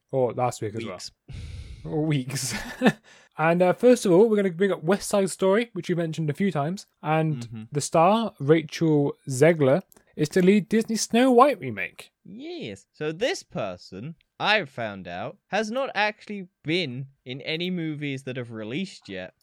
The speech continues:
Speaker 2: but is in, like, four of the biggest, three of the biggest movies coming <laughs> out.
Speaker 1: I mean, that's impressive. I, I mean, if you can do
Speaker 2: Because
Speaker 1: it, I
Speaker 2: she's
Speaker 1: mean
Speaker 2: been in West Side Story. She's gonna be in Shazam two, and
Speaker 1: Ah,
Speaker 2: she's
Speaker 1: yeah,
Speaker 2: now
Speaker 1: yeah.
Speaker 2: a, cast in Disney's Snow White remake.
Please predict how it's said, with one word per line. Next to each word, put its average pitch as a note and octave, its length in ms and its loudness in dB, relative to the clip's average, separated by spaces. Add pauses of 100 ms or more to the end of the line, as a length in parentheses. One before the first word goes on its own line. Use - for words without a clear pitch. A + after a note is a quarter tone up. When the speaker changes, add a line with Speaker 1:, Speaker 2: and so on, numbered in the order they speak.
(120)
Speaker 2:
but C#3 160 -4
is D#3 160 -4
in, E3 300 -8
like, C3+ 220 -6 (100)
four F#3+ 440 -6
of D#3+ 160 -6
the D#3 80 -6
biggest, D3+ 420 -8 (140)
three F#3+ 240 -4
of F3 120 -6
the E3 80 -6
biggest D3+ 340 -6
movies C3 360 -8
coming A2+ 460 -12
<laughs> - 60 -12
out. G2 320 -18
Speaker 1:
I E3+ 160 4
mean, F#3+ 140 8
that's A3 100 6
impressive. F#3+ 640 8
I, C#3+ 140 -2
I C#3+ 60 2
mean, E3+ 140 6
if E3 80 0
you A3+ 100 2
can A3 140 4
do G#3+ 120 8
Speaker 2:
Because - 200 6
Speaker 1:
it, - 40 -6
I C3+ 40 -2
Speaker 2:
she's D3 100 0
Speaker 1:
mean C#3+ 80 0
Speaker 2:
been F#3 200 -2
in F#3 240 -4
West G3 300 -4
Side G3 240 -4
Story. A2+ 580 -8 (140)
She's C3 220 -12
gonna E3 240 -6
be F3 160 -2
in F3 100 -4
Shazam C#3+ 560 -4
two, G#2 440 -10 (180)
and E3 160 0
Speaker 1:
Ah, - 20 -4
Speaker 2:
she's C3+ 120 -4
Speaker 1:
yeah, C#3 100 2
Speaker 2:
now E3 240 0
Speaker 1:
yeah. D3 60 -2
Speaker 2:
a, - 20 -8 (500)
cast D3 420 -6
in C3+ 160 -8
Disney's C3+ 460 -10
Snow B2 260 -12
White B2 280 -6
remake. F#2 360 -16